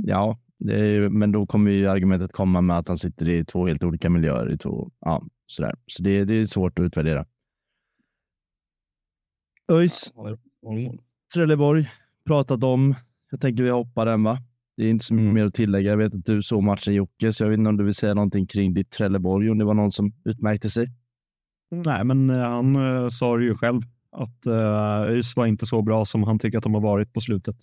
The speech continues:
Speaker 3: och inte kommer upp i den nivån. Och jag delar det. Tycker Trelleborg är, är bra.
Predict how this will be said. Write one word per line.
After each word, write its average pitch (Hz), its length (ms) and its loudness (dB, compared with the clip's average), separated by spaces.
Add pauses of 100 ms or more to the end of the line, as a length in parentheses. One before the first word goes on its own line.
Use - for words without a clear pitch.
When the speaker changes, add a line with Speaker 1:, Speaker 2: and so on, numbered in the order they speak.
Speaker 3:
och 107 100 -6
inte 107 160 -2
kommer 107 180 2
upp 98 140 -4
i 101 40 0
den 98 120 2
nivån. 98 260 0 (520)
Och 117 100 0
jag 107 320 2
delar 107 220 2
det. 98 140 0 (300)
Tycker 113 220 -4
Trelleborg 107 520 0
är, 104 180 -2
är 135 80 0
bra. 107 260 0